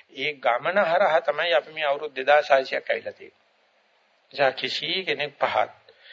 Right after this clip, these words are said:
කිසි කෙනෙක් නොදන්නවා කියලා එකක් නෑ. හැම කෙනාම පටන් ගන්නකොට පටන් අරගන්නේ,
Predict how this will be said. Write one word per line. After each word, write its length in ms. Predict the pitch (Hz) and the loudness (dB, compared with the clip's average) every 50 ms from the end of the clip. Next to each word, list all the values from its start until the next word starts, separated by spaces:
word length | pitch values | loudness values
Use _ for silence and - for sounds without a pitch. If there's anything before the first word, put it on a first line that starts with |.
| - _ _ _ | -20 _ _ _
කිසි 260 | - 147 135 - 151 147 | -12 -10 -10 -10 -8 -6
කෙනෙක් 300 | 139 131 127 139 135 _ | -6 -4 -4 -4 -6 _
නොදන්නවා 540 | _ 127 123 123 127 139 147 151 156 160 160 151 | _ -8 -6 2 4 2 2 4 0 -2 -2 0
කියලා 240 | - 160 147 139 | -2 -4 -4 -2
එකක් 180 | - 120 - _ | -2 -4 -6 _
නෑ. 160 | - 147 151 120 | -6 -6 -4 -4
හැම 140 | 127 135 143 | -4 -8 -4
කෙනාම 320 | 135 - 147 151 156 160 160 | -4 -2 -2 0 -2 0 0
පටන් 260 | 165 147 - 147 143 | 0 2 2 2 0
ගන්නකොට 340 | 143 139 139 139 139 135 131 | -2 -4 -4 -4 -6 -2 0
පටන් 280 | 127 123 - 127 123 120 | 0 0 0 -2 -2 -2
අරගන්නේ, 480 | 120 120 117 120 123 127 135 170 226 | -4 0 0 0 0 2 0 -2 -2